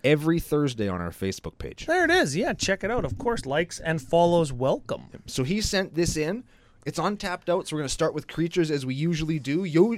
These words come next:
Speaker 1: normally, I would have screwed everything all up and made them not in alphabetical order, but I didn't do that this time, so we're just gonna start at the bottom, work our way up.
Speaker 2: Yes, and we have some clumping. We are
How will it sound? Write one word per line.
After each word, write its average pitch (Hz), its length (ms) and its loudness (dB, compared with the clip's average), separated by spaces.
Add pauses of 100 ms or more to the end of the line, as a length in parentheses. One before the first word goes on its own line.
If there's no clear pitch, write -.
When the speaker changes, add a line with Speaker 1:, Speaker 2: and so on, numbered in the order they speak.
Speaker 1:
normally, 247 580 2
I 160 140 2
would 156 120 2
have 139 120 -6
screwed 170 360 -2
everything 147 460 -2
all 131 180 -2
up 127 160 -4
and 120 120 -6
made 123 160 -4
them 107 120 -4
not 110 240 -2
in 110 80 -4
alphabetical 101 600 -4
order, 101 240 0
but 95 100 -2
I 95 60 0
didn't 160 180 2
do 143 140 2
that 135 180 0
this 127 160 -2
time, 123 240 -2
so 120 100 -6
we're 113 40 -4
just 104 100 -8
gonna 107 140 -8
start 190 260 8
at 185 80 4
the 156 60 0
bottom, 139 340 4
work 190 220 4
our 160 80 6
way 139 180 2
up. 120 260 -2 (960)
Speaker 2:
Yes, 220 380 8 (140)
and 202 420 2 (140)
we 196 280 2
have 208 340 6
some 220 340 2
clumping. 175 800 2 (680)
We 170 340 2
are 185 480 2